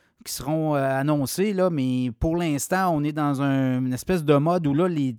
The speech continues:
les hausses de taux, c'est terminé et on va passer à des baisses de taux. Quand, là, c'est toute la question. Et, euh, dans la sémantique,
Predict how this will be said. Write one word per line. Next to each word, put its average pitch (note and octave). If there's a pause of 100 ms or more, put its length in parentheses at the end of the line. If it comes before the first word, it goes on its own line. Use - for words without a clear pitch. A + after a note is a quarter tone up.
(200)
les C3+
hausses G3
de D3
taux, F#3
c'est D3+
terminé D#3
et C#3
on C#3
va D#3
passer D#3+
à C#3+
des C#3+
baisses E3+
de C#3+
taux. F3+ (680)
Quand, G#3
là, F#3+
c'est D#3
toute -
la D#3+
question. E3+ (720)
Et, A#2+
euh, A2
dans C#3+
la A#2
sémantique, -